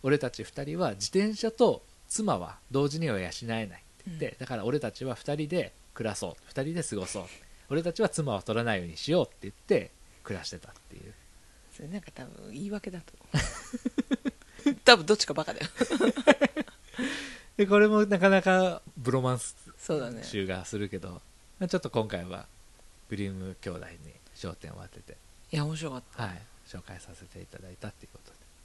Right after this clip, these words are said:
Speaker 2: 構図がいいね。正反対っていうのがね。
Speaker 1: これでも、鋼って言ってくれてるのは良かったと思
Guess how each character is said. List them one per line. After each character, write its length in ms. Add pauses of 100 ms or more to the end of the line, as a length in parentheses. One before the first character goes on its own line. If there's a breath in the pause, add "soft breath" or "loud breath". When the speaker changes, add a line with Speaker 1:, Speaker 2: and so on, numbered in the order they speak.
(200)
Speaker 2:
構 240
図 140
が 100
い 120
い 40
ね。 140 (340 loud breath)
正 240
反 220
対 180
っ 80
て 140
い 20
う 40
の 60
が 100
ね。 180
Speaker 1:
こ 80
れ 100
で 80
も、 80
鋼 420
っ 40
て 100
言 100
っ 40
て 100
く 100
れ 80
て 80
る 80
の 80
は 80
良 100
か 80
っ 80
た 100
と 120
思 120